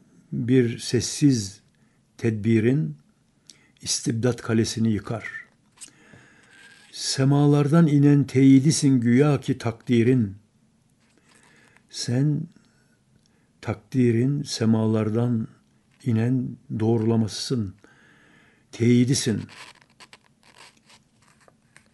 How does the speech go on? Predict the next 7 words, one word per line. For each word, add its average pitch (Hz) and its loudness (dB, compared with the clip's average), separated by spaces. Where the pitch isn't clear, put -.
Açıldıkça, 143 0
atıldıkça 147 2
atılsam 139 0
şimdi 131 0
dersin 127 2
başka 117 -2
atiye. 107 -2